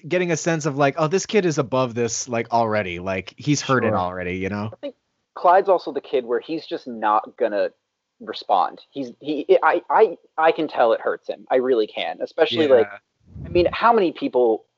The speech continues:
Speaker 3: did, I, I didn't know anyone growing up that had, you know, homosexual parents at all. Uh, I
Speaker 1: Mm.
Speaker 3: mean, I barely knew any gay people until I got to college. But Clyde, also, Clyde's not gay, as far as we know. You know, his
Speaker 2: Right.
Speaker 3: dads are gay, but Clyde
Speaker 1: Right.
Speaker 3: isn't,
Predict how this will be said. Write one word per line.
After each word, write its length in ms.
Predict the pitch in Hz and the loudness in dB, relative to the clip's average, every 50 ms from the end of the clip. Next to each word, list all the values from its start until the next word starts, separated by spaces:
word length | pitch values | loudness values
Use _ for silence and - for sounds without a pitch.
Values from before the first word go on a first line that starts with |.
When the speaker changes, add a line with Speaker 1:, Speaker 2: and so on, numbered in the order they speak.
| _ - | _ -4
Speaker 3:
did, 220 | 131 110 104 - - | -4 -4 -6 -4 0
I, 140 | 131 135 - - | 2 2 2 4
I 160 | 139 165 190 | 4 2 2
didn't 240 | 170 151 120 113 120 | 2 0 -4 -6 -4
know 160 | 117 110 110 | -2 -2 -2
anyone 460 | - 127 131 143 143 135 113 107 107 | -2 -4 -4 -4 -4 -4 -4 -4 -4
growing 320 | 101 104 107 104 101 101 104 | -2 0 0 0 0 -2 -4
up 220 | 101 98 - - - 127 | -6 -6 -6 -10 -14 -6
that 360 | 107 107 104 98 92 - - | -2 0 0 0 -2 -4 -6
had, 400 | - - 117 107 101 - 110 - _ | -2 0 0 0 0 -2 -6 -12 _
you 140 | - 131 113 | -10 -8 -6
know, 280 | 104 95 95 95 98 - _ _ _ _ _ _ - | -6 -4 -6 -6 -8 -12 _ _ _ _ _ _ -10
homosexual 600 | - - 135 117 107 - 127 127 - - 107 92 - | -4 -2 -2 -2 -2 -2 -4 -4 -2 0 -2 -2 -2
parents 420 | - 120 104 95 90 90 _ - - | -2 -4 -4 -4 -6 -8 _ -12 -6
at 80 | 113 104 | -2 2
all. 360 | 107 110 98 65 - - - _ - | 4 4 4 4 2 -4 -10 _ -6
Uh, 40 | 117 | -6
I 300 | 107 - 127 117 117 113 | -4 -2 -4 -4 -6 -8
Speaker 1:
Mm. 40 | |
Speaker 3:
mean, 100 | 110 107 | -12 -12
I 60 | 104 104 | -4 2
barely 260 | 123 113 104 98 95 | 4 4 4 4 0
knew 140 | 95 95 101 | -2 -6 -6
any 160 | 117 127 113 | -4 -6 -6
gay 160 | 92 90 85 | -6 -6 -6
people 280 | - 101 - - 95 98 | -6 -8 -8 -6 -6 -6
until 160 | 98 - 98 | -4 -2 -2
I 60 | 92 | 0
got 120 | 92 92 - | 0 -2 -2
to 40 | - | -2
college. 400 | - 120 117 98 - - - - | 0 2 2 2 2 -2 -6 -4
But 280 | - 117 110 101 - - _ _ _ - - - - - - - | 0 2 2 2 2 -2 _ _ _ -20 -20 -20 -20 -18 -10 -2
Clyde, 360 | - 170 175 190 196 170 - | 4 6 6 8 8 8 8
also, 260 | 151 208 208 - 151 | 6 4 4 2 -4
Clyde's 380 | - - - 202 254 202 170 165 | -10 -4 -2 -2 -2 -2 -2 -4
not 220 | 190 175 - - | -6 -6 -6 -6
gay, 340 | 139 160 196 156 - - - _ | -6 -4 -4 -4 -6 -8 -10 _
as 140 | - 143 - | -6 -6 -2
far 200 | - 180 180 175 | 2 4 4 4
as 120 | 147 117 127 | 4 2 -2
we 120 | 139 135 | -10 -10
know. 340 | 127 131 165 185 113 - - _ - | -6 -4 -4 -4 -4 -6 -8 _ -14
You 100 | 127 131 | -12 -8
know, 100 | - - | -8 -6
his 100 | 139 139 | -4 -2
Speaker 2:
Right. 180 | 165 190 190 | 0 2 2
Speaker 3:
dads 340 | 170 123 - 226 - - - | 2 2 2 2 0 -2 -6
are 80 | 107 98 | -16 -14
gay, 280 | - 110 107 92 104 - | -12 -12 -10 -10 -8 -10
but 120 | - - | -10 -10
Clyde 340 | - - - 180 202 240 185 | -10 -6 0 2 2 4 4
Speaker 1:
Right. 120 | 151 151 147 | 4 4 4
Speaker 3:
isn't, 140 | 143 131 - | 2 -2 -12